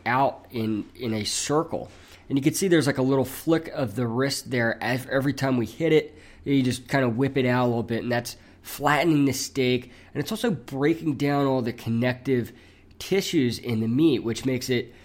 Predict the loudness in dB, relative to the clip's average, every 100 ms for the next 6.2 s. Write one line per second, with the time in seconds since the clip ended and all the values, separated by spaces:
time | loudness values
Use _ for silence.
0 | -20 -6 -6 -4 4 6 6 4 2 0
1 | 0 -2 2 4 4 2 2 -2 -4 -6
2 | 0 2 2 -2 -2 2 2 0 -4 -2
3 | 0 -4 -10 -14 -6 -6 -4 -4 -2 -4
4 | -4 -4 -2 -4 -4 -2 -2 -4 -10 -20
5 | -20 -20 -12 -8 -4 0 0 0 -4 -4
6 | -4 -8